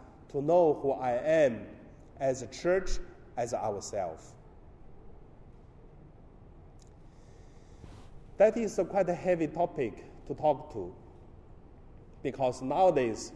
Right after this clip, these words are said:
if you ask what is a Catholic Church, many people feel ashamed because many things happened among the priests.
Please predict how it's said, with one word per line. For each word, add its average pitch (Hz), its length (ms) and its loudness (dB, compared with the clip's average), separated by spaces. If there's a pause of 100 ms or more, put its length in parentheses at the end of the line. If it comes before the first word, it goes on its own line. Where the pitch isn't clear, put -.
if 135 160 -6
you 147 100 4
ask 139 340 0
what 139 300 2
is 147 160 -2
a - 40 -8
Catholic 131 440 -2
Church, 151 360 0 (340)
many 135 200 2
people 131 300 -2
feel 123 300 0
ashamed 120 460 -4 (380)
because 113 320 -2
many 123 280 0
things 123 220 -6
happened 120 380 -2
among 110 300 0
the 110 60 -4
priests. 135 520 -4